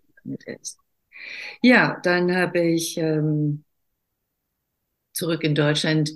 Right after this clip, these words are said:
gemerkt, wie sich meine Interessen,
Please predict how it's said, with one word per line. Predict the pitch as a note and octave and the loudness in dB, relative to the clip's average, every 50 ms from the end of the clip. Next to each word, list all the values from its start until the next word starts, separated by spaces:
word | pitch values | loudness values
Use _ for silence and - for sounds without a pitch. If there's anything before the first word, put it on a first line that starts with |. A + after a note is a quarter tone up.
| - - - - - - - _ - | -10 -18 -20 -20 -20 -20 -14 _ -2
gemerkt, | D#3+ D#3+ D#3 D3+ D3+ D#3 F#3 F#3 - | 0 4 4 4 4 4 2 0 0
wie | F3+ E3 | -2 0
sich | D3 D3+ D3+ D3 - - - | 0 0 0 -2 -2 -4 -2
meine | D#3 D3+ C#3+ C#3 C#3 C#3 C3+ C#3 C3+ C3+ C3+ C3+ - | 0 0 0 2 2 2 2 2 2 0 -2 -2 -2
Interessen, | D#3+ D3 C#3 - - D3+ C#3+ D3+ - - A3 A3 G#3+ A3 A3 G#3+ | -2 -2 -2 -2 -4 -6 -6 -4 2 6 8 8 8 6 4 -2